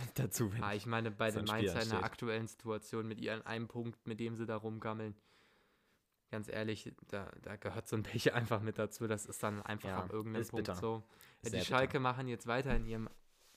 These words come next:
Speaker 2: Aufwärtstrend <laughs> nach ihrem Sieg gegen den Favoriten Schweinfurt und jetzt gegen den haushohen Favoriten Mainz gepunktet.
Speaker 1: Unfassbar.
Speaker 2: Also es, ich glaube, wir können wirklich von einem Champions League Aspiranten mittlerweile reden.
Speaker 1: Die Reaktion ist da. Die
Speaker 2: <laughs>
Speaker 1: Reaktion
Speaker 2: Sie haben eine
Speaker 1: ist einfach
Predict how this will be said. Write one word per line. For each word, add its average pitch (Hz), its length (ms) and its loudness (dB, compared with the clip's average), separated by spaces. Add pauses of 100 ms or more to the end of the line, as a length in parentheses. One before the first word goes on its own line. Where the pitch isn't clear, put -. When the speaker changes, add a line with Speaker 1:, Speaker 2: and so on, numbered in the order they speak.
(120)
Speaker 2:
Aufwärtstrend 127 880 2 (160)
<laughs> 151 120 10
nach 135 140 8
ihrem 127 220 6 (360)
Sieg 123 520 -2
gegen 117 260 4
den 113 220 2
Favoriten 113 580 2
Schweinfurt 113 640 4
und 107 120 0
jetzt 110 240 -2
gegen 113 200 0
den 107 180 2
haushohen 123 360 0
Favoriten 113 540 -2
Mainz 117 440 2 (300)
gepunktet. 131 480 6
Speaker 1:
Unfassbar. 113 280 6
Speaker 2:
Also 117 260 8 (480)
es, 117 260 0 (340)
ich - 200 -10
glaube, 147 400 6 (240)
wir 127 120 2
können 139 240 0
wirklich 143 240 -2
von 135 180 0
einem 123 120 2
Champions 127 360 2
League 107 160 -4
Aspiranten 117 560 4
mittlerweile 117 580 12
reden. 131 300 10
Speaker 1:
Die 127 140 8
Reaktion 147 720 8
ist 143 220 12
da. 113 260 10
Die 104 160 2
Speaker 2:
<laughs> - 0 -
Speaker 1:
Reaktion 131 420 8
Speaker 2:
Sie 131 180 12
haben 143 200 12
eine 139 180 10
Speaker 1:
ist 131 60 6
einfach 131 60 8